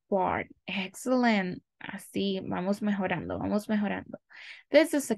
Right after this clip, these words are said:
cup full with pencils are mine. ¿Cómo podemos arreglar esa? Estamos, estamos bien con todas las palabras, solamente que podemos, ah, como arreglarla. Podemos colocar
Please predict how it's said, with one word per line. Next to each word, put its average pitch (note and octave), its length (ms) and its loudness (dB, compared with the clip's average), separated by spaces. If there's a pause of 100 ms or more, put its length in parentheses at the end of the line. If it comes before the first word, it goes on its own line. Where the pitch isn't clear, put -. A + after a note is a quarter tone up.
cup G3 340 0 (180)
full G#3 520 4 (420)
with B3+ 180 4 (140)
pencils G3 640 0
are G3 180 -2
mine. G3+ 420 2 (140)
¿Cómo C#4 340 2
podemos A3+ 500 4
arreglar F#3 500 2
esa? F#3+ 440 0 (800)
Estamos, G#3 680 4
estamos A3 640 2
bien A3+ 420 4 (320)
con G#3+ 240 2
todas G#3 300 4
las A#3 180 2
palabras, G#3+ 540 2
solamente F#3+ 680 0
que F#3+ 160 -6
podemos, F#3+ 560 -2 (160)
ah, E3+ 200 -4 (500)
como F3+ 260 -4
arreglarla. F3 680 -2 (500)
Podemos G3 400 4
colocar - 680 0